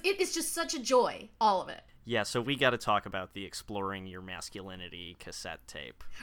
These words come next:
Speaker 1: Right, so Kevin Kline, apparently, it is alluded that he has been struggling with his masculinity, and he bought this tape that helps him be a man. And this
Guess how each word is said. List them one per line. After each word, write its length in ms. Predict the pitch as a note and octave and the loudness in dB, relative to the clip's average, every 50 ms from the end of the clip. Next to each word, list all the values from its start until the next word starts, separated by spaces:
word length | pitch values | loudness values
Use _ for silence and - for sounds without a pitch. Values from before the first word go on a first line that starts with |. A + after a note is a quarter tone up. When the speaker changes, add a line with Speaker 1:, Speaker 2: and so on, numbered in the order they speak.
| - - | -6 2
Speaker 1:
Right, 260 | B3+ D4 C4 - - | 4 6 6 6 4
so 160 | - - C4 | 2 2 2
Kevin 380 | B3 B3 - C4 B3+ C#4 D4 D4 | 0 0 -2 -6 -4 -4 -6 -8
Kline, 340 | C#4+ - C4+ C4 C4 A#3 G#3 | -8 -8 -4 -2 -2 -2 -4
apparently, 800 | F#3 F#3+ - G#3 F#3+ F#3+ F#3 - F3+ F3 D#3+ D#3 D#3+ G3 G3+ - - - - - - - - - - | -4 0 0 0 0 -2 -6 -8 -8 -8 -6 -6 -8 -8 -10 -12 -14 -16 -18 -20 -20 -20 -20 -10 -6
it 140 | G#3+ G3+ G3 | -4 -2 -2
is 180 | G3 F#3+ F#3 | -2 -2 -2
alluded 600 | - G3 F#3+ G3 G#3 A3 A3 G3 - C#3 D3+ F#3 - | -4 -4 -2 -2 0 0 0 0 -2 -4 -4 -8 -8
that 160 | - G#3 - | -8 -8 -8
he 280 | - - - C4+ B3+ B3 | -8 -8 -8 -6 -6 -4
has 180 | - - - - | -4 -2 -2 -2
been 160 | - G3+ F#3+ | -4 -4 -6
struggling 560 | F#3+ - - - G3 F#3+ A3 C4+ A3+ G3 F#3 | -4 -4 -4 -2 -4 -4 -2 -2 -4 -4 -4
with 120 | F3+ F3 - | -8 -8 -8
his 120 | G3 F#3 | -8 -8
masculinity, 680 | F#3+ E3 E3 E3+ - - E3 D#3+ F#3 G#3 G#3+ G3 F3+ E3+ | -6 -6 -6 -6 -8 -10 -10 -10 -8 -8 -8 -8 -8 -8
and 100 | E3 E3+ | -8 -8
he 80 | E3+ F3 - - | -10 -10 -6 0
bought 280 | G3 G#3 A3+ - - | 4 4 4 4 2
this 180 | G#3+ G3+ - - | 0 0 0 0
tape 480 | - - - B3+ D4 A3+ - - - - - - - - - - - - - - - - - - | 0 -2 0 0 0 0 -2 0 10 12 12 12 12 8 2 -2 -18 -20 -20 -20 -20 -12 -2 0
that 140 | B3 A#3 | 0 2
helps 280 | - C4 C4 C#4 - - | 6 6 6 6 6 0
him 100 | C#4 B3 | 0 -2
be 140 | A3+ A#3 A3+ | -4 -4 -6
a 40 | A3 | -4
man. 340 | A3 A#3+ D4+ F#4+ C#4 G#3 - | -4 -2 2 2 2 2 2
And 180 | A#3 A#3 A#3 | 0 2 2
this 180 | B3 A#3 - | 2 0 0